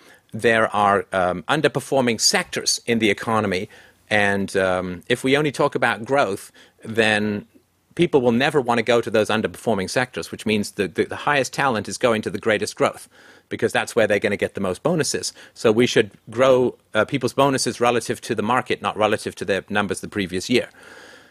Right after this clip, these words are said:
And, and that way we can balance out the talent in the organization. Because if the greatest talent is always going to the highest growth areas, by definition, you're just gonna get widening gaps between shrinkage and growth.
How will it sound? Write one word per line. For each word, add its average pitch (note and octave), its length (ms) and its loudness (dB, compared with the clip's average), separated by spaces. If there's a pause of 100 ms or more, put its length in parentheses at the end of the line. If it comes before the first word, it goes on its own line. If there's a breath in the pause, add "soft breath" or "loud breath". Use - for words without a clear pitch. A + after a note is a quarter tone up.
(220 loud breath)
And, G#2+ 260 2
and B2+ 140 0
that D3+ 180 0
way A2+ 220 4
we A2 220 0
can A2+ 180 -4
balance A2+ 400 0
out G2+ 240 0
the G#2 80 -4
talent G2 520 -6 (360)
in G2+ 160 0
the F#2+ 100 0
organization. F2 600 0
Because A#2 240 0
if - 80 0
the C3 80 2
greatest D#3+ 320 0
talent B2+ 320 0
is G2+ 80 -10
always B2 200 0
going A2 200 -2
to G2+ 60 -8
the F#2 80 -4
highest A2+ 320 -2
growth D3+ 240 0
areas, F#2+ 420 2
by G2 160 0
definition, G#2+ 540 0
you're F2+ 100 -6
just - 160 -10
gonna G2 140 -2
get - 180 -6
widening G2 360 0
gaps G2+ 360 -2
between F#2+ 320 -4
shrinkage G#2 420 -2
and E2+ 120 -4
growth. - 320 -2